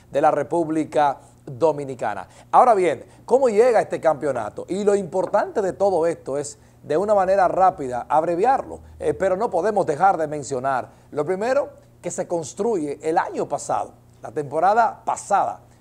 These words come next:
bueno, la antepasada, porque ya acaba de terminar recientemente con el triunfo de los Gigantes. Ahí llega,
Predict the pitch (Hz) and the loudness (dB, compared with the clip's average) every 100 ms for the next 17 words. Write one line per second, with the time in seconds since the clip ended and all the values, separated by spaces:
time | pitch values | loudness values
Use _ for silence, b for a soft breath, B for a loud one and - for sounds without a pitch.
0 | b - 165 - - 135 147 220 262 190 | b -6 -4 -4 -4 -2 2 2 2 -6
1 | 147 127 196 214 120 127 123 151 139 175 | -4 -2 2 0 0 -4 -4 -4 0 0
2 | 175 147 123 135 131 165 151 120 151 147 | 2 0 -2 -4 -2 -4 -4 -8 -8 -8
3 | 139 156 143 131 131 117 139 151 139 135 | -8 -10 -10 -10 -10 -10 -10 -8 -6 -6
4 | 143 139 139 120 104 107 - b b b | -6 -8 -8 -8 -12 -20 -20 b b b
5 | - 202 233 208 165 127 | -2 0 2 0 0 -2